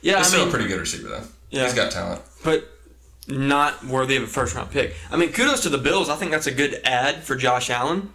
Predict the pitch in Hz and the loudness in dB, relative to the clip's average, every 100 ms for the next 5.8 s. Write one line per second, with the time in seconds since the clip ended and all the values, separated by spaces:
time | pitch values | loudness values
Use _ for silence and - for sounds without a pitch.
0 | - 95 95 95 - - - - - - | -10 -6 -6 -8 -18 -20 -20 -20 -8 -2
1 | 131 131 135 131 127 131 131 127 131 135 | 0 0 0 0 0 0 0 0 0 0
2 | 123 123 131 131 147 165 165 131 113 - | 0 -2 -4 -4 0 0 2 -2 -2 -12
3 | - - 180 285 247 220 147 131 143 165 | -6 -2 0 2 2 2 0 0 0 0
4 | 123 - - - - 131 135 127 131 123 | -2 -6 -8 -8 -4 -4 -2 -2 0 -2
5 | 135 127 120 117 131 131 120 117 | -4 -4 -4 -2 -2 -2 -4 -6